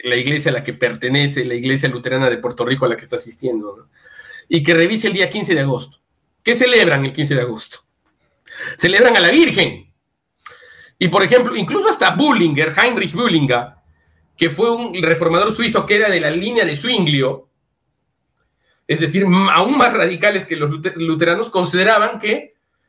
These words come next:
eh, la, la, la Asunción de María había ocurrido. <laughs> Entonces, ¿por qué? Porque la Iglesia consideró desde sus orígenes la doctrina de la Asunción.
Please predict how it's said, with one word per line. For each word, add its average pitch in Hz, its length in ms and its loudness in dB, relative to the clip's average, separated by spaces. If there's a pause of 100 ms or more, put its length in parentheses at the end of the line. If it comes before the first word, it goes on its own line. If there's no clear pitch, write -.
(180)
eh, 156 400 2
la, 143 800 2 (480)
la, 143 720 2
la 156 100 2
Asunción 180 380 -2
de 220 80 2
María 196 220 2
había 226 180 2
ocurrido. 220 580 -4 (160)
<laughs> - 140 -8
Entonces, 175 540 -2 (880)
¿por 202 200 2
qué? - 460 -4 (260)
Porque 175 640 -2 (160)
la 185 180 0
Iglesia 185 760 -4 (2250)
consideró 170 800 2
desde 139 320 -2
sus 139 200 -4
orígenes 139 680 -2 (720)
la 156 220 0
doctrina 240 320 -2
de 226 100 2
la 170 80 -2
Asunción. 180 520 -8